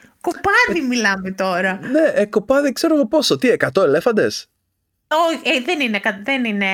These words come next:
Speaker 1: ένα κοπάδι ελέφαντες, είναι γύρω στις τριάντα ελέφαντες.
Speaker 2: Ε, ωραία. Τριάντα ελέφαντες. Μπορεί με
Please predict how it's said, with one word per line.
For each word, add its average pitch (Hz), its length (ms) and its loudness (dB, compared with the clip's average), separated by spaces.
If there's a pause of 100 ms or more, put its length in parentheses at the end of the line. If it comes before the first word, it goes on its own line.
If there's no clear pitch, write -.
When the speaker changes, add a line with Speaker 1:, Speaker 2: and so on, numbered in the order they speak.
Speaker 1:
ένα 208 180 -4
κοπάδι 262 420 -2
ελέφαντες, 349 460 -4
είναι 339 140 -6
γύρω 320 220 -4
στις 320 140 -12
τριάντα 294 340 -2
ελέφαντες. 240 580 -4 (240)
Speaker 2:
Ε, 139 320 0
ωραία. 247 360 -4 (100)
Τριάντα 208 320 2
ελέφαντες. 196 640 0 (1120)
Μπορεί 208 260 2
με 170 220 2